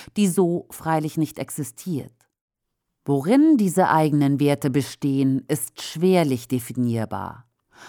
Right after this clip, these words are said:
Auch Begriffe wie Diversität können über die Schwammigkeit der Definition eines grün-identitären Menschenbildes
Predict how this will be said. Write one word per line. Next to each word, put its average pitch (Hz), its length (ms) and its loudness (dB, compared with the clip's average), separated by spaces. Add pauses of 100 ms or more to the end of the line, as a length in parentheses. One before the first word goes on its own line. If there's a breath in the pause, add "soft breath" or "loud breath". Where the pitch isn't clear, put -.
Auch 180 180 2
Begriffe 202 540 0
wie 190 120 0
Diversität 165 1120 -2
können 165 360 2
über 139 220 -2
die 127 140 -2
Schwammigkeit 185 920 0
der 156 100 0
Definition 151 840 -2
eines 147 340 -4
grün-identitären 170 1080 0
Menschenbildes 151 920 -2